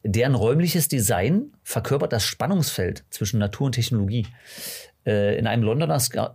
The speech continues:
in einem Londoner Store wird lokal beschaffter Ton verwendet, in den Meetingräumen des Headquarters recycelte Wolle. Ähm, jeder Raum erzählt eine Geschichte, jeder Raum eine andere Geschichte, ja. Dann geht's um Innovationen durch Wärme und Design und so. Also da, da wird irgendwie in fremden Ländern geguckt, wie man,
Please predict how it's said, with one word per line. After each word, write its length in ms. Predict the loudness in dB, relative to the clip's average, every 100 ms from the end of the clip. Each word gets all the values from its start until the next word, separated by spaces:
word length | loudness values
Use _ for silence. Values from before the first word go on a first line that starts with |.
| -4
in 140 | -2
einem 200 | 0 2
Londoner 440 | 2 2 2 0 0
Store 640 | -2 -2 0 0 -2 -4 -10 -20 -8
wird 220 | -2 -2 0
lokal 400 | -2 -2 0 0
beschaffter 580 | 0 -2 -4 -4 -6
Ton 320 | -4 -2 -2 -2
verwendet, 640 | -2 -2 0 0 -2 -6 _ _
in 120 | 0
den 200 | 2 4
Meetingräumen 600 | 4 2 2 2 2 2
des 200 | 0 0
Headquarters 600 | -4 -4 -2 0 0 -2 -2
recycelte 680 | 0 0 0 0 0 0
Wolle. 280 | 0 0 -2 -8 _ _ _ -20 -20 -16 -14 -14 -16 -18 -16 -2
Ähm, 480 | 0 2 4 2 2
jeder 180 | 0
Raum 160 | 2 0
erzählt 300 | 0 0 0
eine 100 | 0
Geschichte, 340 | 0 0 0
jeder 200 | 0 0
Raum 100 | 2
eine 140 | 0 0
andere 180 | 0 0
Geschichte, 300 | 0 -2 -2
ja. 140 | -2 -6 -12 -12 -6
Dann 140 | -2 0
geht's 200 | 2 0
um 120 | 2
Innovationen 640 | 2 2 2 0 0 2
durch 240 | 2 0 0
Wärme 320 | 0 2 2
und 160 | 0 0
Design 440 | 0 2 2 2
und 100 | 0
so. 160 | 0 -2
Also 180 | 0
da, 160 | 0 0
da 240 | 0 0 0
wird 480 | -2 -2 -2 -2 -2
irgendwie 260 | -2 0
in 100 | 0
fremden 340 | 0 0 2 2
Ländern 380 | 2 2 2
geguckt, 400 | 0 -2 -4 -2
wie 100 | -2
man, 380 | 0 2 2 0